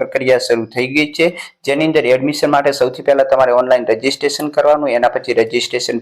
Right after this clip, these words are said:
ફી ભરવાની, એના પછી તમારી બેઝિક માહિતી છે, એના પછી એકેડેમિક માહિતી, એના પછી કોલેજ, અ, જે ચોઇસ કરવાની છે, એના માટે ડી આર ગુજરાતી તરફથી તમને ઘરે બેઠા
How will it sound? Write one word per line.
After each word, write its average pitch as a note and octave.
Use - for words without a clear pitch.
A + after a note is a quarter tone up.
ફી C3+
ભરવાની, C#3+
એના B2+
પછી A#2+
તમારી A#2+
બેઝિક A#2+
માહિતી C3+
છે, D3
એના A#2+
પછી A#2+
એકેડેમિક C#3
માહિતી, C3
એના B2+
પછી -
કોલેજ, C#3+
અ, A#2+
જે B2+
ચોઇસ C3
કરવાની D3
છે, D#3+
એના C#3
માટે D3
ડી B2+
આર D#3
ગુજરાતી C#3
તરફથી C3
તમને C3+
ઘરે A#2+
બેઠા D3